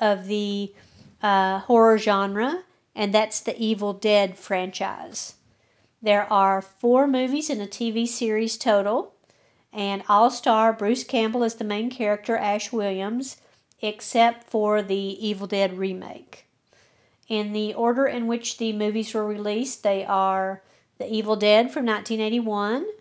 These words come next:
produced by Robert Tapert, written and directed by Sam Raimi, starring, of course, Bruce Campbell. The second one is Evil Dead Two, Dead by Dawn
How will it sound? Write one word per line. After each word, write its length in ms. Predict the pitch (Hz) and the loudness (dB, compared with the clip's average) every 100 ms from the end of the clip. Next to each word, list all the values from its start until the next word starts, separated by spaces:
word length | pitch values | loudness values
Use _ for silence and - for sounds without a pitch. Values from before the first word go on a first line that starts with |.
| _ _ _ _ - | _ _ _ _ -6
produced 400 | 220 208 220 - | 0 0 0 4
by 220 | 214 208 | 4 6
Robert 380 | 208 208 208 - | 4 0 0 0
Tapert, 580 | 262 311 294 285 285 254 | 2 2 2 2 0 -2
written 300 | 214 220 220 | -2 -2 -6
and 100 | 202 | -4
directed 360 | 208 202 - | 0 -2 -2
by 100 | 202 | -6
Sam 400 | 196 196 190 190 | -4 -4 -6 -4
Raimi, 460 | 220 262 262 254 254 | -2 0 0 0 -2
starring, 420 | - 202 196 202 | 0 0 0 -4
of 100 | 202 | -8
course, 300 | - 202 - | -2 -4 -4
Bruce 300 | - 196 208 | -6 -6 -6
Campbell. 560 | - 196 196 247 427 440 _ _ _ _ _ _ - | -6 -4 0 0 0 -4 _ _ _ _ _ _ -12
The 80 | 208 | -8
second 460 | - 220 220 240 | 0 2 2 -2
one 160 | 247 262 | -2 0
is 120 | 240 | 0
Evil 240 | 220 220 240 | 0 2 2
Dead 300 | 233 233 - | 4 2 0
Two, 260 | 247 240 | 0 2
Dead 240 | 214 214 202 | 2 0 4
by 140 | 214 | 2
Dawn 460 | 220 220 220 254 | 4 4 4 0